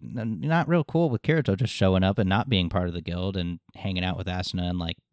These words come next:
protecting her, whatever. So anyway, Kirito spanks him. Uh, Asuna is second in command of the Knights of the Blood Oath. That's the guild.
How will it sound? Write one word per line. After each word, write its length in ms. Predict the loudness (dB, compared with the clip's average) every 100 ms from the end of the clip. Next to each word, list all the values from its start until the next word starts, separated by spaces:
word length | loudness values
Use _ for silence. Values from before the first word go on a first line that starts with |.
| _ _ _
protecting 540 | -10 -8 -10 -6 -6 -2
her, 200 | -4 -4
whatever. 380 | -6 -8 -8 -16 _ -20 -20 -20 -10
So 120 | 4 8
anyway, 180 | 8
Kirito 380 | 8 6 6 4
spanks 340 | 4 2 2 2
him. 260 | 0 0 _ _ _ -4
Uh, 300 | -2 -2 -4 2
Asuna 500 | 4 6 6 6 8
is 320 | 6 6 2 0
second 360 | 4 4 4
in 120 | 2
command 460 | 4 6 6 6 4
of 80 | 2
the 80 | 4
Knights 260 | 4 2
of 60 | -4
the 80 | -2
Blood 240 | -2 -4
Oath. 180 | -10 -6
That's 220 | -4 -2 -6
the 80 |
guild. 200 | -8 -10